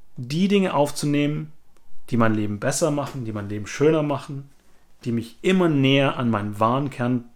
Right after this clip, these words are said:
bringen, bis ich eines Tages genau da bin. Und da möchte ich dich zu aufrufen, schau dir an, was um dich rum passiert.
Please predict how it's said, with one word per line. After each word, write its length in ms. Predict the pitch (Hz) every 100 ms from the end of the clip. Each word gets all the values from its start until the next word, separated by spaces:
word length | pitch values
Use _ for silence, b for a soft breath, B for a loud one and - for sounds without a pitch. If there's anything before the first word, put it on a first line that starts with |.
| -
bringen, 360 | 135 123 127 b b b b -
bis 220 | 135 139
ich 200 | 139 -
eines 320 | - 117 107 -
Tages 540 | - 110 113 110 - b b -
genau 640 | 107 110 110 110 120 - - -
da 400 | - 104 101 120 - - -
bin. 280 | 113 101 92 - B B B B
Und 120 | 120 120
da 120 | 170
möchte 200 | 196 202
ich 60 |
dich 220 | - 170 -
zu 140 | -
aufrufen, 760 | - 214 - 117 113 - 113 - - - - - - -
schau 360 | - - 139 185
dir 140 | 185
an, 160 | 160 165
was 160 | 160 -
um 140 | 156
dich 160 | 151 147
rum 140 | 151
passiert. 580 | 139 131 127 110 101